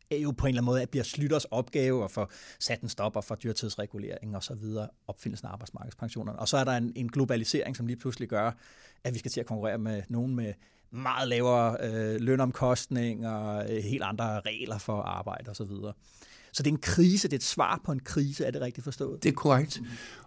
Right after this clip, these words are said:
Speaker 2: Og det politiske svar på den krise ser vi fra, øh, midten af firserne. Øh, vi ser den, øh, internationalt i, øh, Storbritannien med Margaret Thatcher. Vi ser den amerikansk med Ronald Reagan.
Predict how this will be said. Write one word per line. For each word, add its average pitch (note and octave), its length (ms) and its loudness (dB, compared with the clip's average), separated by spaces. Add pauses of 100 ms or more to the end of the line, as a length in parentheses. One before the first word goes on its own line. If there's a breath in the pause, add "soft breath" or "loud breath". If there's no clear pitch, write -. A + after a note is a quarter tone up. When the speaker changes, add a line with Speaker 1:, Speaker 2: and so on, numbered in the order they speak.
Speaker 2:
Og C3 360 4
det A#2 120 4
politiske E3+ 460 4
svar D#3 260 6
på C#3+ 120 4
den D3 260 2
krise D#3+ 500 4 (260 loud breath)
ser - 380 4
vi C#3 200 6
fra, B2 640 4 (400 loud breath)
øh, B2 160 -2 (300)
midten F3 400 2
af C#3+ 120 0
firserne. B2+ 600 0 (540 soft breath)
Øh, B2+ 280 4
vi C#3+ 80 2
ser F3 340 2 (100)
den, C3 360 8
øh, B2 340 8
internationalt C3+ 1160 4
i, A#2 360 4
øh, G2 80 4
Storbritannien B2 960 4
med G2+ 220 2
Margaret F2 440 -4
Thatcher. B2 400 2 (360 loud breath)
Vi C3 60 -2
ser B2 280 2
den A2 100 0
amerikansk G2 640 2
med A#2+ 100 4
Ronald G2 420 2
Reagan. C#3+ 380 4